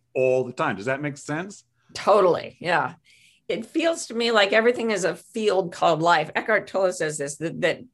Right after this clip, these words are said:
Speaker 2: life is not the opposite of death.
Speaker 1: Yes.
Speaker 2: Birth is the opposite
Speaker 1: Yes.
Speaker 2: of death,
Speaker 1: Yes.
Speaker 2: of death. Life has no opposite. It's just
Speaker 1: Right.
Speaker 2: everywhere, and form moves into it and out of it.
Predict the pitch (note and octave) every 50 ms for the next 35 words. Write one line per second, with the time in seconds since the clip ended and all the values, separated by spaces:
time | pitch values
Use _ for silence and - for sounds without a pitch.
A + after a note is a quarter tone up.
0 | _ _ E3 F3+ F3+ F#3 G#3 A#3 A3 G3+ E3+ - F#3+ F#3+ G#3+ G#3+ G3+ G3 E3+ D#3
1 | D#3 D#3+ - - - E3 D3+ C3+ C3 - - A#2 C#3+ D#3 - _ _ - - -
2 | - A#2+ B2+ C#3 D#3+ D3 G3+ G#3+ G#3 D#3+ D#3 D3+ - _ _ - F#3 F#3 F#3 F3+
3 | F3+ E3 D#3+ D#3+ D#3+ - - - - C#3+ C#3 D3+ E3+ F3 E3 C3 - D#3+ E3 -
4 | - D#3+ C3 B2 G#2 A#2 B2 A2+ - - - G3 F#3 F3+ F#3+ F#3+ F#3+ F#3+ - F#3+
5 | F#3+ F#3+ G#3+ A#3+ A#3+ - - - G#3+ A3 G#3+ G#3+ G3 G3 G3+ F#3+ F#3+ F3 - E3+
6 | F#3+ G3 - G3+ F#3 - A#2 G#2 - - _ _ - A#3+ B3+ - G3+ - - -
7 | - - - C4 A#3+ F3 D3+ D3 C#3+ D3+ D3+ D#3 D#3+ - - G3 G#3 G3 G3 G3
8 | G3 F#3+ F#3 F#3 F3 F3 - F#3 F#3+ F#3+ - - F#3+ G3 E3 E3+ E3 D#3+ D#3 E3
9 | F#3 E3+ D3+ D3 - -